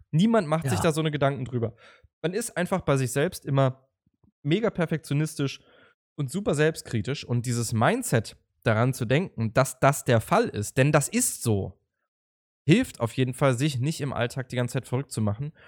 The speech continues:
Speaker 1: und vor allem, ähm, sich selbst ein bisschen mehr Sicherheit zu geben. Die Leute beobachten euch nicht. Die sind viel zu sehr mit sich selbst beschäftigt,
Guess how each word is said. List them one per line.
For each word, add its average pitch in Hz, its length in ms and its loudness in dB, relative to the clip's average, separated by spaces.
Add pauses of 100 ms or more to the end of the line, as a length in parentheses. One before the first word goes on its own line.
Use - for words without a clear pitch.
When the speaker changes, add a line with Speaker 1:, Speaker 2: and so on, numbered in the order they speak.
(140)
Speaker 1:
und 127 140 -2
vor - 160 -2
allem, 131 400 0 (120)
ähm, 113 360 2
sich 123 200 -4
selbst 147 340 0
ein 147 80 -2
bisschen 196 260 -4
mehr 170 120 0
Sicherheit 170 340 -2
zu - 100 -8
geben. 107 140 -2 (320)
Die 185 80 0
Leute 226 300 4
beobachten 202 500 2
euch 123 260 0
nicht. 110 260 2
Die 156 60 0
sind 202 180 0
viel 285 260 0
zu 233 180 -2
sehr 196 220 2
mit 185 200 0
sich 147 160 -2
selbst - 460 -2
beschäftigt, - 680 -4